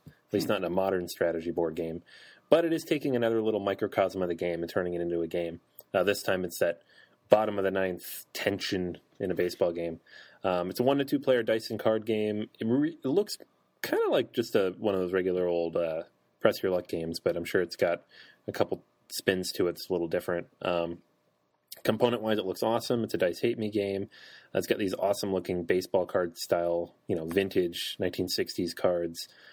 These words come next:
Speaker 1: that you use as the players in the game. Um, comes with the game board. Uh,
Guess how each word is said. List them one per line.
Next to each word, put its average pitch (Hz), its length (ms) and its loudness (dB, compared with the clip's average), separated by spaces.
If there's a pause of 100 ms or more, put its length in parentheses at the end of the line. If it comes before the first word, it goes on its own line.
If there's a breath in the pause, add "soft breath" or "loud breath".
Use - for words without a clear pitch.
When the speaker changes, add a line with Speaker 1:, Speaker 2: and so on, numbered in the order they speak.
(420 soft breath)
Speaker 1:
that 101 120 4
you 92 160 -2
use 92 260 2
as 87 140 0
the - 80 -12
players 87 400 0
in 90 60 -6
the 85 80 -4
game. 98 460 0 (460 soft breath)
Um, 85 260 -2
comes 87 220 -4
with 85 80 -16
the 101 60 -2
game 139 300 2
board. 131 540 0 (400 soft breath)
Uh, 80 500 0